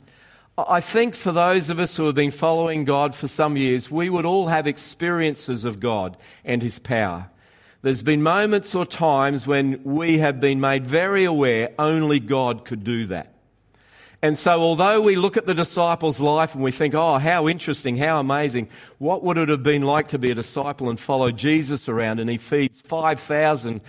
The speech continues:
just with a few loaves and fish?" Each of us too have our own story. And each of us have our own, uh, I suppose, experiences where God has showed us that he is over everything. Nothing is too hard for him.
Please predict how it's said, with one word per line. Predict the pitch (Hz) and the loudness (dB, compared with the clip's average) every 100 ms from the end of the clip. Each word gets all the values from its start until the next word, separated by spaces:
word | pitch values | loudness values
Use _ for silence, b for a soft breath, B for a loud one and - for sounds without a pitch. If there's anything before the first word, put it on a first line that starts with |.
| B B | B B
just | 151 139 | -4 -2
with | 143 131 | 0 -2
a | 123 | -2
few | 143 143 | 0 0
loaves | 135 135 139 113 | 2 2 2 -2
and | 110 | -6
fish?" | - 131 104 - - _ b b b b b b | -4 -4 -4 -10 -14 _ b b b b b b
Each | - 233 - | -2 -2 0
of | 196 | 0
us | 165 156 - | 2 2 0
too | - 175 143 | -4 0 2
have | 135 123 | 2 0
our | 123 123 | -2 -2
own | 123 | -2
story. | 120 - 139 127 110 80 - b b b | -4 -6 -4 -2 -2 -6 -14 b b b
And | 139 | 0
each | 185 - | 0 0
of | 190 | -2
us | 180 - | -2 0
have | 165 151 | 2 4
our | 147 147 | 2 2
own, | 156 170 170 165 - B B | 0 0 0 -4 -6 B B
uh, | - - | -2 0
I | 139 | -2
suppose, | - 165 160 147 | 0 2 2 2
experiences | 151 - - 196 220 190 127 - 139 131 | -2 -4 -2 2 2 2 0 -2 -6 -2
where | 139 | -2
God | 123 151 165 180 151 | 0 0 0 0 2
has | 143 | 0
showed | 135 - 180 190 175 | -2 -4 -2 -2 -2
us | 120 127 - | -2 -4 -8
that | 127 | -4
he | 135 156 147 139 B B B | 0 0 0 -4 B B B
is | 143 131 | -2 2
over | 143 139 135 | 2 2 0
everything. | 135 131 131 - 95 | 0 0 -2 -4 -8
Nothing | 127 131 135 135 117 | -4 -2 -2 -4 -6
is | 107 | -6
too | - 127 | -8 -6
hard | 110 113 110 104 | -4 -2 -2 -4
for | - | -8
him. | 95 113 95 80 | -8 -6 -6 -10